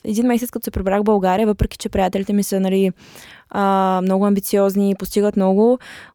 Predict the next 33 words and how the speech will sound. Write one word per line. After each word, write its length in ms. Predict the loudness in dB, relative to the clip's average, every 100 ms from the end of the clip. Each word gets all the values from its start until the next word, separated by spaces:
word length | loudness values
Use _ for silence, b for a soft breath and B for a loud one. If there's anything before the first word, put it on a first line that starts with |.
| -2
пак 140 | -2 0
се 80 |
усеща 380 | 0 2 2 2
някакси 1120 | 2 0 -2 -4 0 2 2 2 2 2 0 0
различния 880 | -2 -2 0 0 2 0 0 -2 -6 _ _ -8
майндсет, 500 | -4 -2 0 0 0
различната 360 | -2 -2 -2 -2
нагласа 440 | -2 -2 -2 -2
на 80 | -4
хората. 640 | -2 -2 -2 0 0 0 -4 B B B -6
В 100 | 0
Америка 520 | 2 0 0 0 0
много 420 | 0 2 2 0 -2
дърпат 360 | -4 -4 -6
напред. 560 | -6 -6 -10 -10 -16 -12
Не 500 | -8 -6 -6 -6 -4
знам, 220 | 0 2
мисля, 280 | 2 0 0
но 120 | 0
просто 240 | -2 -4 -6
се 80 | -10
почувствах 420 | -14 -10 -8 -6
на 160 | -6
съвсем 260 | -4 -2 -2
различно 260 | -2 -2 -2
ниво. 280 | -2 -4 -6 -8
Все 160 | -2
едно 140 | 0 4
бях, 380 | 4 2 -2
а, 460 | -2 0 0 -2 -6 B B B B
с, 120 | -10 -8
с 400 | -8 -4 -2 -2
свръхспособности. 1200 | -4 -8 -2 -2 -2 -8 -2 0 0 -4 -8 -10